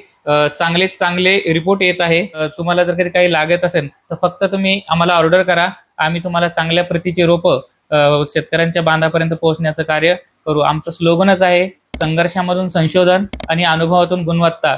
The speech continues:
ही आम्ही टिकू आणि शेतकऱ्यांना जास्तीत जास्त आर्थिक नफा देण्याचा प्रयत्न करू." त्यासाठी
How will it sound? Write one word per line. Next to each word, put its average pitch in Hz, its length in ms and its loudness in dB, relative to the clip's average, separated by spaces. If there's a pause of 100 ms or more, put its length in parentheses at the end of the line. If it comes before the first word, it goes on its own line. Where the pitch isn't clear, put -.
(180)
ही 170 200 0
आम्ही 175 200 0
टिकू 180 360 -2 (180)
आणि 165 180 0
शेतकऱ्यांना 170 680 0 (320)
जास्तीत 165 240 -2
जास्त 190 280 0
आर्थिक 175 440 -2
नफा 175 280 0
देण्याचा 165 320 0
प्रयत्न 165 380 -2
करू." 175 240 2 (320)
त्यासाठी 196 640 0